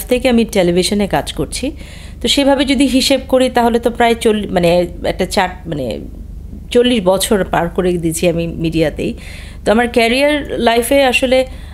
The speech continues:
সবসময় আমি চেয়েছি যে ঠিক আছে আমি ভালো কাজ করব, সেটা মানে আমি মনে করি কোনো শিল্পীরই কাজের কোনো নির্দিষ্ট কোনো ব্যারিয়ার থাকে না আসলে, হওয়া উচিত না। সেটা, উম, যে কোনো দেশের কাজ সে করবে, তার কাজের, আহ,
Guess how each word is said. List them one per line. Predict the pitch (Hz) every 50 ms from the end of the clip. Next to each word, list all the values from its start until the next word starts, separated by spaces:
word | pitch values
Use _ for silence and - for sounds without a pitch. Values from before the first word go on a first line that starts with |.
| - -
সবসময় | - - 247 240 240 - 294 294
আমি | 294 302 269
চেয়েছি | - 277 262 269 - - 262
যে | 233 262 254
ঠিক | 262 - 247 233
আছে | 233 220 - 233 214
আমি | 208 214
ভালো | 208 196 196 208 196 214 220
কাজ | 240 - 208 180 175 -
করব, | - - 160 156 147 160 208 285
সেটা | - - 277 - 262 262 254 - - - - - - - -
মানে | 190 185 185
আমি | 185 185 214 233
মনে | 233 226 240 254
করি | 240 277 269
কোনো | 262 262 247 247
শিল্পীরই | 233 - - 240 233 233 226 254 262 294 294
কাজের | 294 - 233 220 208 214 226 220
কোনো | 220 - 226 214 220 220 220 214 - -
নির্দিষ্ট | 180 196 202 185 185 233 233 226 - -
কোনো | 233 233 - 220 208 208 202
ব্যারিয়ার | 190 170 185 180 180 196 208 214 202 -
থাকে | - 185 165 151 170 160
না | 156 135
আসলে, | 127 127 - - - - - 156 - - - - - - - -
হওয়া | 214 214 220
উচিত | 214 208 202 - - 208 175 - -
না। | 160 139 156 - - - - - - -
সেটা, | - 277 262 277 269 269
উম, | 247 254 - - 208 - - - - - - - - - - - 196
যে | 226 311 339
কোনো | - 311 277 262
দেশের | 233 220 208 208 - 226 208 196 202
কাজ | - - 180 175 170 170
সে | - 208 - - 180
করবে, | 170 - 170 165 156 156 160 156 156 156 151 - - -
তার | - 170 165 160 165 - -
কাজের, | - 170 170 165 175 180 175 165 165 -
আহ, | - - 170 165 156